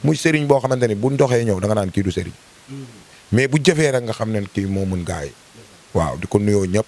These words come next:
Speaker 1: di nuyu sëñ Fallou Seck, borom tapisserie, di nuyu sëñ Dia-, Fallou Mara. Moom tamit sama waay la, sama xarit la.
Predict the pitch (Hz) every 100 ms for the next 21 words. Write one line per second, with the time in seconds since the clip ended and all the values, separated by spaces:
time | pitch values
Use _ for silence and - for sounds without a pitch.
0 | 98 98 98 95 98 98 101 98 95 -
1 | - 87 - - - - - - 95 92
2 | 101 95 92 92 85 - - - 101 104
3 | 95 101 95 - 104 - 98 95 92 92
4 | 87 82 - - 113 110 - 92 87 90
5 | 92 - 95 95 98 98 92 92 92 90
6 | 82 -